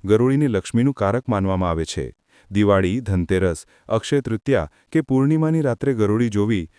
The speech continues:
શુભ માનવામાં આવે છે. ગરોળીને મારવાથી મોટું પાપ લાગે છે.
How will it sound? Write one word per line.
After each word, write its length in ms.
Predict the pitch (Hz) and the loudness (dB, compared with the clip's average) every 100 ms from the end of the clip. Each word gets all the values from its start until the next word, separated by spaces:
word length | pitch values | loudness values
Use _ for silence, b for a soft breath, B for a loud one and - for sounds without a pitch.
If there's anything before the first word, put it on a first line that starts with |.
| b | b
શુભ 280 | - 170 143 | -2 0 2
માનવામાં 460 | 139 104 98 95 | 2 2 0 0
આવે 160 | 87 85 | -2 -2
છે. 220 | - 78 64 _ _ _ | -4 -8 -10 _ _ _
ગરોળીને 460 | 101 123 151 156 147 | 0 2 2 2 2
મારવાથી 480 | 101 92 98 - | 2 0 -2 -2
મોટું 340 | 143 104 - 139 | -2 -2 -4 -4
પાપ 220 | 104 95 | -2 -2
લાગે 260 | 87 78 78 | -4 -6 -6
છે. 200 | - 71 | -8 -8